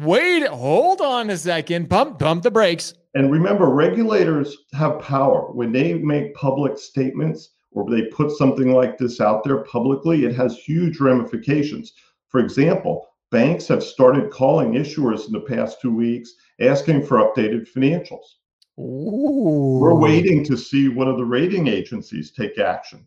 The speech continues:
Speaker 2: if this proposal goes through. So the
Speaker 1: Wow.
Speaker 2: folks at Ginnie Mae need to understand that when they put something out like this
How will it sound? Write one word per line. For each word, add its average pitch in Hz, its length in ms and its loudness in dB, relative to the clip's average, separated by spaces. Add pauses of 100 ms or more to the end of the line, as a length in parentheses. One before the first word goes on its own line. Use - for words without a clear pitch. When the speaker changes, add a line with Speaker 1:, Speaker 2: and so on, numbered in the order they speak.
(160)
Speaker 2:
if - 160 -10
this 110 180 -6
proposal 104 600 -2
goes 87 320 -10
through. - 200 -10 (320)
So 120 260 0
the 110 100 -6
Speaker 1:
Wow. 101 80 -10
Speaker 2:
folks 190 280 0
at - 120 -6
Ginnie 202 220 -2
Mae 143 220 2
need 139 280 0
to 180 120 0
understand 170 800 -2
that 123 140 -6
when 120 160 -2
they 156 200 -2
put - 340 -6
something 143 420 0
out 82 420 -2
like 120 280 -2
this 110 220 -4